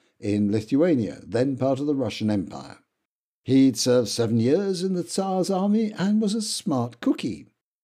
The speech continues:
In nineteen oh two, he could see that war was coming with Japan and guessed that Jews would be among the first called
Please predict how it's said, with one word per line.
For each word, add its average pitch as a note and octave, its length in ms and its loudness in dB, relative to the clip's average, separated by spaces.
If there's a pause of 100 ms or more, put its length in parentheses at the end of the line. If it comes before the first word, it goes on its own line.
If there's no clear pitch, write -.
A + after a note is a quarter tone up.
(120)
In G#2+ 260 0
nineteen A#2 400 0
oh A#2+ 120 2
two, D#3+ 260 0
he G#3+ 240 0
could G#3+ 240 -4
see F#3 400 0
that A#2 220 0
war A#2 280 4
was G#2+ 200 -2
coming G#2+ 400 0
with F#2 180 -2
Japan D3 640 -2 (220)
and G3 380 0
guessed A#2+ 300 0
that A2+ 200 -2
Jews G2+ 400 0
would F#2+ 140 -4
be G2 100 0
among F#2 300 -2
the E2+ 80 -6
first G#3 500 -2
called A#2+ 540 0